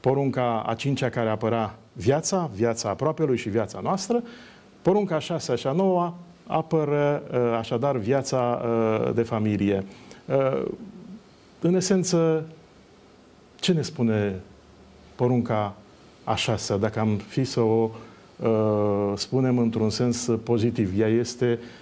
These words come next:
pusă acum în, în formă negativă: „Să nu săvârșești adulter” sau „Să nu faci fapte necurate”.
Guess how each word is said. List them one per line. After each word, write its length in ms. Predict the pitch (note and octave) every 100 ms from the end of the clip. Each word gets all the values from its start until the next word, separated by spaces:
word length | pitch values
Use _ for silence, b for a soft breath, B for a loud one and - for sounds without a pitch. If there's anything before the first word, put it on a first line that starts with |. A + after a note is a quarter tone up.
| B -
pusă 260 | - C3 A#2
acum 240 | A2+ B2+
în, 480 | B2 A#2+ A#2 A#2 A2+
în 60 | A2
formă 300 | G#2+ A#2 A#2
negativă: 500 | A2+ A2+ G#2+ A2+ G2+
„Să 120 | F#2+
nu 100 | G#2+
săvârșești 500 | G#2+ G#2+ G2+ - F#2+
adulter” 440 | G#2 G#2 F#2 A2 G#2+
sau 240 | G#2+ G2
„Să 100 | G2
nu 80 | G2+
faci 240 | G2 G#2
fapte 300 | - G#2+ -
necurate”. 480 | G2+ F#2+ G#2 F#2+ G2+